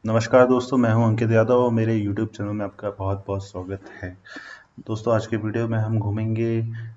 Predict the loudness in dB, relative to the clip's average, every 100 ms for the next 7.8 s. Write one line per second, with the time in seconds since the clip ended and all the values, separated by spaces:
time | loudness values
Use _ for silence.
0 | _ _ _ _ _ _ -4 -2 -2 0
1 | -2 -2 -6 -6 -8 -8 -2 0 2 2
2 | 0 -6 -4 -4 -4 -4 -6 -4 -6 -4
3 | -6 -6 -8 -12 -12 -12 -8 -8 -8 -14
4 | -14 -10 -10 -12 _ _ _ -8 -8 -6
5 | -8 -8 -4 -4 -4 -10 -12 -16 -8 -4
6 | -4 -4 -8 -20 -20 _ -12 -6 -4 -2
7 | -4 -8 -16 -12 -4 0 2